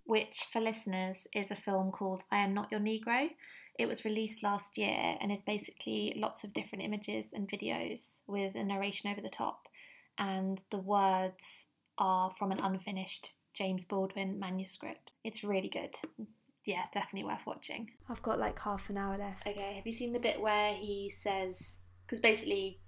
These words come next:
Speaker 1: Baldwin was, was, I don't know, he was a part of the civil rights movement in America, as in he knew kind of Martin
Speaker 2: Mm.
Speaker 1: Luther King and, um,
Speaker 2: Malcolm X.
Speaker 1: and Malcolm X, and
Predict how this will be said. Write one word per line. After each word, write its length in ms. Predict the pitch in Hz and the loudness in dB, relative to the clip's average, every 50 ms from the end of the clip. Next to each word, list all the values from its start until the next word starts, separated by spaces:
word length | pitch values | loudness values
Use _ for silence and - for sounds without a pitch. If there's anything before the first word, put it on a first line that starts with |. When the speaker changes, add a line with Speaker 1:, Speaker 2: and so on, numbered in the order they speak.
| - - - | -18 -6 0
Speaker 1:
Baldwin 400 | - 208 190 185 190 202 196 190 | 4 4 4 4 2 0 0 0
was, 220 | 190 190 185 - - - | -2 -2 -2 -4 -2 0
was, 440 | 196 196 196 185 - - - - - - - - - - - - - - - - | 0 0 0 0 0 -2 -2 -4 -6 -10 -20 -20 -20 -20 -20 -20 -20 -18 -8 -2
I 60 | 247 254 | 2 2
don't 80 | 302 | 4
know, 100 | 339 294 - | 4 2 0
he 160 | - 233 247 262 | -2 0 0 2
was 100 | 277 277 | 2 2
a 60 | 269 | 2
part 280 | - - 269 262 202 | 6 8 8 8 8
of 60 | 202 202 | 6 4
the 80 | 208 | 2
civil 300 | 208 - 202 202 196 190 | 2 2 2 2 4 4
rights 300 | 190 185 190 190 - - 202 | 4 4 4 2 0 -2 -4
movement 300 | 190 185 - 196 196 196 | -4 -4 -4 -4 -4 -4
in 60 | 196 | -2
America, 420 | 190 196 202 202 - - - - | -2 0 0 0 0 -2 -2 -2
as 260 | - - - 233 226 | 0 0 0 -2 -2
in 100 | 208 208 | -4 -4
he 140 | 202 202 202 | -4 -4 -4
knew 420 | 190 196 196 202 196 190 190 185 185 | 0 2 4 4 4 4 2 -2 -4
kind 200 | - 196 190 190 185 - | -4 -4 -4 -4 -6 -8
of 100 | 190 185 - - - - - - - - - - - - - | -12 -12 -14 -16 -20 -20 -20 -16 -16 -16 -16 -18 -20 -14 -4
Martin 340 | - - 247 233 220 214 214 | 0 2 2 2 2 0 -2
Speaker 2:
Mm. 20 | 190 | -2
Speaker 1:
Luther 160 | 190 - - | -4 -6 -6
King 360 | - - 220 196 190 185 185 | -6 -4 -2 -2 -2 -4 -6
and, 280 | 190 190 185 185 185 - - - - - - - - - - - - | -6 -6 -6 -8 -8 -10 -12 -14 -14 -14 -16 -16 -16 -18 -12 -2 2
um, 460 | 214 202 196 190 190 185 185 190 202 - - - - - - - - - | 4 4 4 4 2 -2 -6 -8 -10 -12 -14 -16 -18 -18 -18 -16 -10 -4
Speaker 2:
Malcolm 420 | 233 226 214 208 - - 208 202 | -2 -2 -2 -2 -2 -2 0 0
X. 420 | 196 196 - - - - - - - - - - | 0 0 0 -2 -4 -6 -6 -6 -8 -8 -4 -2
Speaker 1:
and 180 | 208 202 196 196 | 0 0 2 2
Malcolm 360 | 196 190 190 190 - 196 202 | 2 0 0 -2 -4 -2 0
X, 420 | 208 - - - - - - - | 0 0 0 -4 -8 -10 -10 -8
and 300 | 226 220 214 196 196 202 | -8 -6 -6 -8 -8 -10